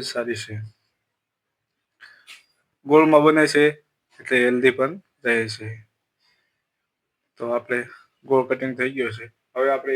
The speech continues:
એલચી પણ સ્વાદ પ્રમાણે એને કટિંગ કરીશું.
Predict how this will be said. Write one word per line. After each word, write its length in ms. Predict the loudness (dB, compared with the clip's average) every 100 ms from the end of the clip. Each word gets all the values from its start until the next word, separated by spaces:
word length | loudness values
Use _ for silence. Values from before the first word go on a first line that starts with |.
| -4
એલચી 320 | -6 -10 -6
પણ 180 | -6 -6 _ _ _ _ -6
સ્વાદ 240 | -2 -2 -6
પ્રમાણે 280 | -8 -6 -6
એને 140 | -8 -12 -14
કટિંગ 260 | -14 -12 -12
કરીશું. 360 | -12 -12 -16